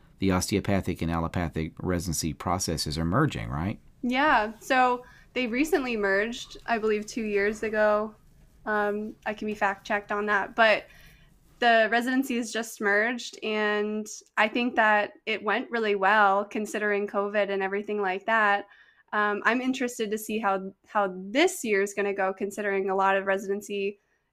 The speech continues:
Speaker 2: interviews are online still. Um, but we will see. <laughs>
Speaker 1: Yeah. Well, the point being that once you've graduated from that residency,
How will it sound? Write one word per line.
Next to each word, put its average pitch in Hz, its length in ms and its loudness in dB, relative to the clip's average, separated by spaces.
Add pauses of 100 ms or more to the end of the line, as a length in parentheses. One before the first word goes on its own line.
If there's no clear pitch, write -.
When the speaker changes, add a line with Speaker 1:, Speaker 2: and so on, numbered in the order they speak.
Speaker 2:
interviews 208 440 0
are 196 140 2
online 196 560 2
still. 247 540 0 (240)
Um, 202 640 -2 (1300)
but 214 140 0
we 220 140 2
will 247 140 0
see. 247 540 -6
<laughs> - 40 0 (760)
Speaker 1:
Yeah. 113 260 0 (1120)
Well, 104 320 6
the 98 120 0
point 123 300 4
being 120 360 8
that - 160 -2
once 101 200 0
you've 90 140 -2
graduated 92 500 2
from 87 140 -4
that 82 160 -2
residency, 80 840 0